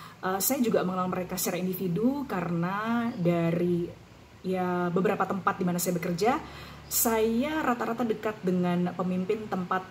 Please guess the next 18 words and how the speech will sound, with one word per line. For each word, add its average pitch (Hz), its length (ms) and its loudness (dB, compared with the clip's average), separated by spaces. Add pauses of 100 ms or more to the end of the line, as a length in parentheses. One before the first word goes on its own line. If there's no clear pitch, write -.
(120)
eh, 165 380 -2 (800)
atau 170 160 -2
kantor 185 480 0
atau 180 80 0
institusi 185 400 0
tempat 185 160 -2
saya 180 160 0
bekerja, 170 400 0 (400)
sehingga 202 240 0
saya 330 160 4
berkesempatan 202 560 0
untuk 190 240 -4
mengenal 185 320 0
mereka 180 400 0
dengan 185 240 2
lebih 175 240 2
dalam. 175 480 4 (680)
Em, 247 360 8